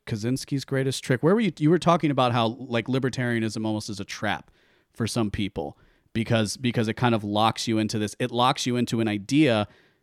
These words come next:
Well, here, here's, here's what I thought about it,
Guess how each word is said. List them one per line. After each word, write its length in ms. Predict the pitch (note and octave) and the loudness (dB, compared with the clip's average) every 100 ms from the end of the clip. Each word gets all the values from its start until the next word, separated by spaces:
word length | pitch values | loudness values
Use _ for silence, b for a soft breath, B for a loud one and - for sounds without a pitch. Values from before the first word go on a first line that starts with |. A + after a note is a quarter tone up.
| b _ _ _ _ _ _ _ _ _ _ _ - | b _ _ _ _ _ _ _ _ _ _ _ 0
Well, 140 | C#3+ | 2
here, 240 | C3+ D3+ E3+ | 4 4 4
here's, 240 | C#3+ C#3+ - | 6 4 8
here's 240 | D3+ C#3+ | 8 8
what 100 | A#2+ | 6
I 100 | G#2 | 6
thought 200 | G#2 F2 | 4 2
about 240 | F2 D#2 | 0 -2
it, 80 | C2 | -4